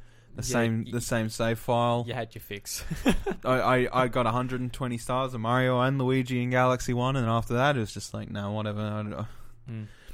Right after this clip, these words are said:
Speaker 1: I, I, the concept, the concept is, uh, it's over for me now. <laughs>
Speaker 2: Yeah.
Speaker 1: It was fun while it lasted.
Speaker 2: No,
Speaker 1: Clap,
Speaker 2: fair
Speaker 1: clap.
Speaker 2: enough. So, uh, the second best-selling game on Switch is Mario Kart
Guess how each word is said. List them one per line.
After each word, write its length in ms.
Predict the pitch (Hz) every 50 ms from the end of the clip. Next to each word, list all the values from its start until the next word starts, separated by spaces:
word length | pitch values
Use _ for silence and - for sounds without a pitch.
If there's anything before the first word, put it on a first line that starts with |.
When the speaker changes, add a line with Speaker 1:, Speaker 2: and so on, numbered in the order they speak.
| - - - - - -
Speaker 1:
I, 200 | 127 135 131 - -
I, 120 | 127 123 120
the 140 | 117 120 117
concept, 480 | - - 139 123 113 - - 107 - -
the 80 | 113
concept 460 | - - 127 117 110 - 113 107 -
is, 320 | 117 113 113 113 110 - 120
uh, 320 | 113 101 107 107 107 101 98 - - - - -
it's 180 | 113 - -
over 200 | 117 104 98 98
for 140 | 98 - 107
me 140 | 104 101 101
now. 160 | 120 143 - - - - - - -
<laughs> 240 | - - - - -
Speaker 2:
Yeah. 160 | 120 117 - - - - - -
Speaker 1:
It 40 |
was 120 | 117 113 -
fun 200 | - 123 120 117
while 180 | 110 107 110
it 60 | - -
lasted. 400 | 101 104 104 - - - 104 - - - - - - -
Speaker 2:
No, 40 |
Speaker 1:
Clap, 160 | 110 117 110 -
Speaker 2:
fair 80 | 117 110
Speaker 1:
clap. 80 | 107
Speaker 2:
enough. 140 | 110 110 - - - - - - - - - - - - - -
So, 360 | - - 147 147 143 139 135
uh, 240 | 139 135 135 135 135 - - - _ _ - - - - - - - - -
the 80 | 156
second 440 | - - 165 165 170 - 170 156 143
best-selling 420 | 147 147 - - - 151 139 139 139
game 320 | 143 143 147 147 143 139
on 300 | 113 127 131 131 131 127
Switch 360 | - - 151 165 175 175 - 151
is 260 | 147 139 127 117 -
Mario 240 | 139 151 147 147 147
Kart 220 | - - 147 139